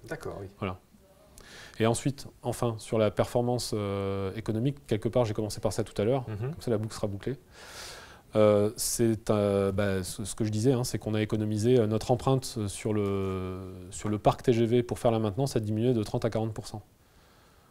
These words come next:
Speaker 2: Quand on sait qu'un T G V à renouveler en investissement, c'est vingt-huit millions d'euros,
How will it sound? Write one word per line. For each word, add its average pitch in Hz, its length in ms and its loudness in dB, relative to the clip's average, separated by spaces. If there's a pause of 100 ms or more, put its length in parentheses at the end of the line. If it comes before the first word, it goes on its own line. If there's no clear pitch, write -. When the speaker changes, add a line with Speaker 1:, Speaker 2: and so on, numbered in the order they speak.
Speaker 2:
Quand 110 180 -4
on 110 80 0
sait 135 200 8
qu'un 117 360 4
T 123 120 8
G 117 120 6
V 127 260 12
à 110 80 10
renouveler 120 500 6 (880)
en 110 120 -2
investissement, 110 560 -2
c'est 107 140 -2
vingt-huit 107 300 -4
millions 104 240 -2
d'euros, 120 280 2